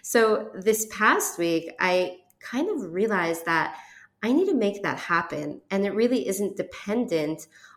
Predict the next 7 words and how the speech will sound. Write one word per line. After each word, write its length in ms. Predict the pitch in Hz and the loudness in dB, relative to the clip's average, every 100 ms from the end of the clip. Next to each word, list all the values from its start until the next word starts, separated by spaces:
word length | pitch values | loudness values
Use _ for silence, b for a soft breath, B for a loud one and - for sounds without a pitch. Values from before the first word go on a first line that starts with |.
| B | B
on 160 | 202 202 | 2 2
anything 580 | 196 208 208 208 196 190 | 2 2 2 2 0 0
external 880 | 175 - - 175 170 165 156 156 160 | -6 -8 -6 -2 0 0 0 -2 -2
that's 240 | 202 175 - | 0 0 0
going 260 | 185 165 | 0 0
to 80 | 160 | 0
happen 680 | 190 185 190 - 57 - - | -4 -2 -2 -2 -8 -8 -12